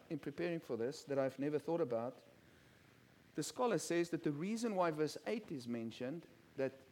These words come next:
there were many lamps in the upstairs room, maybe there's something you can think about, but this guy says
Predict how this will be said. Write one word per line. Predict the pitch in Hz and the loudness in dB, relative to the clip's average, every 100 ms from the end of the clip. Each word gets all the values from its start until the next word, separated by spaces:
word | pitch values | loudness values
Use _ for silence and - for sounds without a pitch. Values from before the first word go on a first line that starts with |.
| - | -2
there | 147 | 2
were | 143 | 4
many | 139 143 139 | 4 4 2
lamps | 127 165 175 - | 4 2 0 -4
in | 156 | -2
the | 127 | 2
upstairs | 139 - 139 127 | 0 0 -6 -2
room, | 160 196 | -4 0
maybe | 202 285 254 | 0 2 2
there's | 180 160 | 2 2
something | 190 185 147 | 0 0 0
you | 127 202 | 0 0
can | - 143 | 2 0
think | 131 120 | 0 -2
about, | 113 113 107 - | 0 0 0 -2
but | 120 - - - - - - | -4 -4 -20 -20 -20 -20 4
this | 214 | 6
guy | 214 175 | 8 6
says | 127 143 139 - | 6 2 0 0